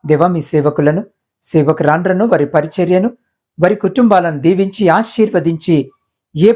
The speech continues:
ప్రాంతంలో మీ సువార్త పరిచర్య అందించబడుటలేదో,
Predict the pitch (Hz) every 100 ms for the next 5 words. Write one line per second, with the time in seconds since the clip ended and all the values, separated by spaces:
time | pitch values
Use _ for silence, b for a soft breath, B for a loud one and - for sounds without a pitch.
0 | 233 180 185 233 233 220 202 - _ _
1 | _ - 190 226 160 160 202 - 226 185
2 | 175 185 170 170 151 - _ _ _ 165
3 | 190 220 - 143 139 147 160 160 160